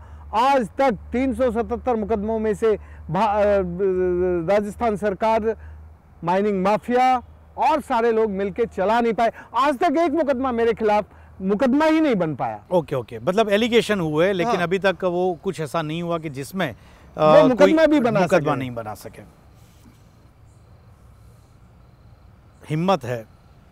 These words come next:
Speaker 2: तभी जाके ये काम हो पाता है। डर किससे लगता है राजेंद्र सिंह जी को?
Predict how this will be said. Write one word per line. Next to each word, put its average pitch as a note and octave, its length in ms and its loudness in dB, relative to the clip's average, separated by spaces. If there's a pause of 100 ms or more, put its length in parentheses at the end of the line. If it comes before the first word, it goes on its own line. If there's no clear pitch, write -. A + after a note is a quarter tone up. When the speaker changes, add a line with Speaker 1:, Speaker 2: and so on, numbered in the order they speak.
(120)
Speaker 2:
तभी D3+ 220 -2
जाके D#3 240 -2
ये D#3 80 0
काम C3+ 220 -6
हो A#2+ 140 -10
पाता G#2 340 -16
है। - 840 -20
डर G3 180 2
किससे G3+ 340 -4
लगता B2+ 320 -10
है A2+ 60 -10
राजेंद्र A2 300 -16
सिंह G2 200 -20
जी F#2+ 100 -20
को? F#2 140 -20